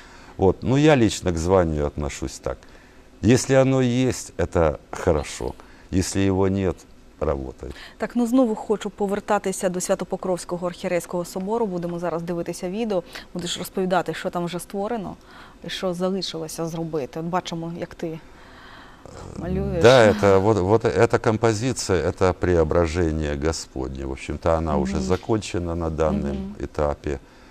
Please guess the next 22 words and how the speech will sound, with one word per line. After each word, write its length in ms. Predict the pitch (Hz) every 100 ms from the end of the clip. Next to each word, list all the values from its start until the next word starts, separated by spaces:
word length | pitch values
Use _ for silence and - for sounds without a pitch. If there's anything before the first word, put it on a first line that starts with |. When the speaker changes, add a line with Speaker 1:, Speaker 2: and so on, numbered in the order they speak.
| - - -
Speaker 1:
А, 180 | 69
я 180 | 71 73
сейчас 340 | - - 82 69
занимаюсь, 840 | 80 78 78 76 71 71 - -
а, 180 | - 73
росписями 640 | 78 76 - 73 - 76 76
над 340 | 80 78 73
ней. 320 | 73 71 64 71 71
Это, 460 | 69 71 67 65 - -
как 180 | - 67
я 120 | 78
называю, 480 | 76 71 76 76 73 73
это 160 | -
лента. 580 | 85 95 110 98 - 69 - - - -
Там 180 | 71 71
расположены 800 | 76 - 78 73 69 71 71 73
ангелы 720 | 82 98 95 71 71 67 65 65
с 160 | -
атрибутикой, 840 | 73 71 73 80 - 76 - 71 67 -
а, 460 | 67 65 65 - -
м, 40 | - - - - - - - - - - - - - - -
Христа. 600 | - 90 95 - - 60